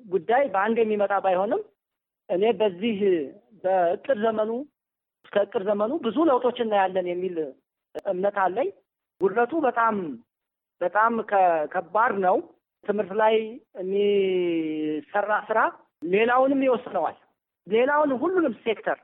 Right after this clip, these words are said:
ማህበራዊውንም፣ ኢኮኖሚያዊውንም፣ ፖለቲካዊውንም ሁሉንም ነገር የሚዳስስ ወይም ደግሞ የሚወሰነው በትምህርት ላይ በምንሰራው ስራ በመሆኑ እዚህ ላይ ትኩረት ሰጥቶ መንግስት እየሰራ ነው። ተቋማትም ይህንን ድርሻቸውን ይዘው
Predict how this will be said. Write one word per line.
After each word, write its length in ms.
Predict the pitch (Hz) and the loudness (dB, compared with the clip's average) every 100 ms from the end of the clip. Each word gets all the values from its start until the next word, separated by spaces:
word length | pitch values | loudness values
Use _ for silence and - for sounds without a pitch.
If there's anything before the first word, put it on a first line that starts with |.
| _ - | _ -4
ማህበራዊውንም፣ 720 | 165 185 208 220 240 277 269 | 0 0 0 0 -2 -2 -2
ኢኮኖሚያዊውንም፣ 720 | 226 - 208 220 226 254 269 254 | -4 -4 -4 -2 -2 -2 -4 -6
ፖለቲካዊውንም 760 | - 208 196 - 226 269 285 294 - _ _ _ _ | -6 -4 -4 0 0 0 -2 -4 -8 _ _ _ _
ሁሉንም 440 | - 392 381 262 233 | 0 2 4 2 2
ነገር 300 | 214 208 277 392 - - | 0 2 0 -2 -12 -8
የሚዳስስ 680 | 220 220 233 262 240 - 214 _ _ _ _ - | -4 0 0 2 0 -2 -14 _ _ _ _ -6
ወይም 200 | 180 185 | -4 -2
ደግሞ 180 | 196 202 | -2 -2
የሚወሰነው 560 | 208 233 233 214 247 226 | 0 0 0 0 -2 -2
በትምህርት 400 | 208 233 226 214 | 0 -2 -4 0
ላይ 140 | 202 | 0
በምንሰራው 500 | 180 208 226 226 220 | 0 -2 -2 -2 -2
ስራ 140 | 202 202 | 0 -2
በመሆኑ 400 | 196 220 220 269 392 - _ _ _ _ _ _ 151 | 0 -2 -2 -2 -4 -10 _ _ _ _ _ _ -4
እዚህ 160 | 160 | 0
ላይ 160 | 202 240 | 2 2
ትኩረት 320 | 240 247 247 | 0 0 0
ሰጥቶ 200 | 247 240 240 | 0 -2 -2
መንግስት 340 | 240 233 226 | -2 -6 -8
እየሰራ 340 | 240 220 226 220 | -4 -2 0 0
ነው። 160 | 208 247 302 _ _ _ - 170 | 0 -2 -8 _ _ _ -10 -6
ተቋማትም 600 | 160 185 202 208 208 247 | -2 0 2 2 2 0
ይህንን 300 | 233 226 226 202 | 0 -2 -4 -4
ድርሻቸውን 580 | 175 - 202 - 220 | -4 0 -2 0 -4
ይዘው 240 | 214 208 | -2 0